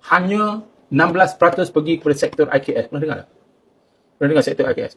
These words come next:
Industri kecil sederhana. Ha, S M E. S M E ni satu dunia mencipta tujuh puluh peratus pekerjaan, termasuk di Malaysia. S M E inilah yang mencipta pekerjaan untuk anak muda kita. Bank beri berapa?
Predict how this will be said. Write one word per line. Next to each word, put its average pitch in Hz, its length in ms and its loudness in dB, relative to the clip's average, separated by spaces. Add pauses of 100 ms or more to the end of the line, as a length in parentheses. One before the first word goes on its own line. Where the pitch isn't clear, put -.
(120)
Industri 143 480 0
kecil 139 320 -2
sederhana. 113 400 -4 (1300)
Ha, 151 180 0
S 180 160 0
M 147 140 0
E. 98 100 -8 (840)
S 214 180 0
M 226 140 2
E 233 160 6
ni 240 160 6 (160)
satu - 260 -2
dunia 202 560 4
mencipta 202 460 0
tujuh 202 240 2
puluh 196 180 0
peratus 190 380 0
pekerjaan, 170 420 -4 (540)
termasuk 233 420 4
di 190 80 0
Malaysia. 165 400 -2 (640)
S 226 220 2
M 220 160 6
E 220 240 6
inilah 240 480 6 (160)
yang 147 80 -2
mencipta 156 400 0
pekerjaan 151 640 2
untuk 170 160 -6
anak 165 160 -6
muda 185 240 -4
kita. 156 240 -10 (1200)
Bank 202 220 2 (100)
beri 220 80 4
berapa? 233 400 2